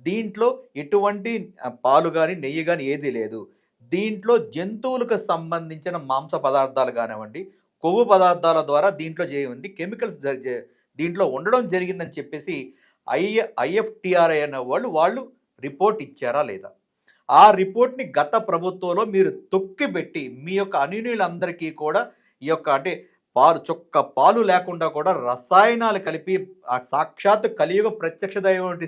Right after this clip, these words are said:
శ్రీవారిని కూడా మీరు మోసం చేసి, ఐదు సంవత్సరాలు మీ యొక్క ధనదాహంతో, ప-, ధనదాహంతో ఆఖరికి తిరుమల తిరుపతి వెంకటేశ్వర స్వామి వారిని కూడా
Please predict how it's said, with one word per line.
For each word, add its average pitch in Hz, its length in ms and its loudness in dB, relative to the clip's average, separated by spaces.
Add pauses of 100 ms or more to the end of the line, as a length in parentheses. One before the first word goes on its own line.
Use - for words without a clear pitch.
శ్రీవారిని 233 640 2 (100)
కూడా 190 180 4 (580)
మీరు 175 200 0 (240)
మోసం 214 340 6 (100)
చేసి, 170 260 -6 (480)
ఐదు 214 180 -4 (240)
సంవత్సరాలు 190 600 2 (100)
మీ 160 140 -10
యొక్క - 160 -6 (200)
ధనదాహంతో, 165 760 0 (380)
ప-, 131 240 2 (220)
ధనదాహంతో 175 640 2 (420)
ఆఖరికి 185 380 4
తిరుమల 185 320 0
తిరుపతి 170 260 -2
వెంకటేశ్వర 160 440 -4
స్వామి 160 200 -2
వారిని 160 180 -2
కూడా 147 120 -4